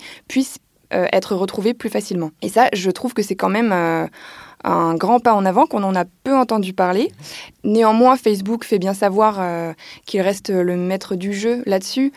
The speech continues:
puisque récemment, il a dit qu'il allait davantage coopérer, mettre un, un peu plus d'huile dans les rouages, euh, pour à chaque fois permettre de retrouver la personne derrière le pseudo. Mais, euh, il, il, voilà, il, il a dit, mais on se réserve le droit de ne, de ne pas coopérer. Donc c'est quand même Facebook qui tient les rênes là-dessus.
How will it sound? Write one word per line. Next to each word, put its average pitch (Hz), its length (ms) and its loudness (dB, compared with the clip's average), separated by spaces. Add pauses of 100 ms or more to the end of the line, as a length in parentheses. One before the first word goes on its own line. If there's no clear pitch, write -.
(300)
puisque - 360 -6
récemment, 190 880 2
il 208 140 2
a 185 80 4
dit 190 120 -6
qu'il 196 160 -4
allait 175 200 2
davantage 214 480 4
coopérer, 220 600 2
mettre 202 260 0
un, 180 260 0
un 185 60 -2
peu 190 180 -8
plus 190 180 -6
d'huile 196 220 -4
dans 190 100 2
les 180 140 0
rouages, 214 560 4
euh, 170 160 -2 (460)
pour 185 160 2
à 185 40 4
chaque 190 180 -2
fois 208 160 2
permettre 185 360 0
de 175 180 2
retrouver 180 440 2
la 180 100 6
personne 180 460 0
derrière 175 340 4
le 170 120 2
pseudo. 185 380 0 (520)
Mais, 208 600 6
euh, 170 260 4
il, 196 220 -6
il, - 120 -4
voilà, 180 240 6
il, 165 260 -2
il 180 160 2
a 170 80 4
dit, 185 160 0
mais 202 240 0
on 190 100 -2
se 190 120 -2
réserve 185 300 2
le 175 80 0
droit 180 200 4
de 190 140 0
ne, 165 280 -2
de 170 120 -4
ne 170 80 0
pas 214 160 4
coopérer. 185 420 0
Donc 156 140 -4
c'est 190 100 -4
quand 208 100 -2
même 226 140 -2
Facebook 208 340 -4
qui 202 120 -8
tient 185 160 -8
les 175 100 -6
rênes 170 200 -4
là-dessus. - 260 -10